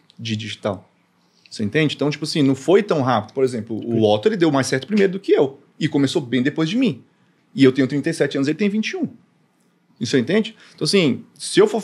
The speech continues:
e se eu fosse olhar pra isso, eu ia ficar triste.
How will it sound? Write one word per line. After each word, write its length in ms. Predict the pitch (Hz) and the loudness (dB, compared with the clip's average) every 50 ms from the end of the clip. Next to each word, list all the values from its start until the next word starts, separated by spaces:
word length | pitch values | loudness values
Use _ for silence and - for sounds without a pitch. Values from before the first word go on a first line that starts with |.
| - | -6
e 120 | - 156 147 | -6 -6 -6
se 140 | 147 - 170 | -2 0 0
eu 60 | 202 | 2
fosse 220 | 202 254 233 - 220 | 2 2 0 2 2
olhar 160 | 180 170 151 | 2 2 2
pra 200 | - 151 123 113 | 2 2 2 4
isso, 420 | 127 185 254 - - - 120 104 - _ _ _ _ | 2 2 0 -2 -6 -8 -10 -12 -12 _ _ _ _
eu 100 | - 143 | 2 2
ia 60 | 143 | 2
ficar 260 | 143 175 170 - 143 139 | 2 0 0 0 0 0
triste. 480 | - 254 285 233 - - - - - | 0 -2 -2 -2 -2 -4 -8 -12 -14